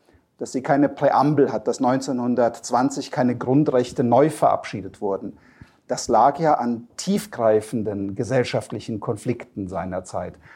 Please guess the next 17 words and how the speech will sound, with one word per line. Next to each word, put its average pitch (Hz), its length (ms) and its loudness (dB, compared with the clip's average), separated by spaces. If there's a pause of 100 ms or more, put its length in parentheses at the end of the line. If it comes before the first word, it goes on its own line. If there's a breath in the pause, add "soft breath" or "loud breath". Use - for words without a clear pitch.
(120 loud breath)
Also 120 160 -6
ist - 180 -6
diese 139 220 0
Schnörkellosigkeit 147 1400 0
nicht 143 240 0 (140)
gewissermaßen 127 640 0
aus - 180 -4
der 120 140 2
Not 110 520 0
geboren? 185 640 0 (400 soft breath)
Und 143 220 0
diese, 131 360 2
dieses 123 600 -2
Spezifikum 151 1080 -4
der 120 360 -2 (320 soft breath)
österreichischen 135 760 0
Verfassungskultur, 139 1300 0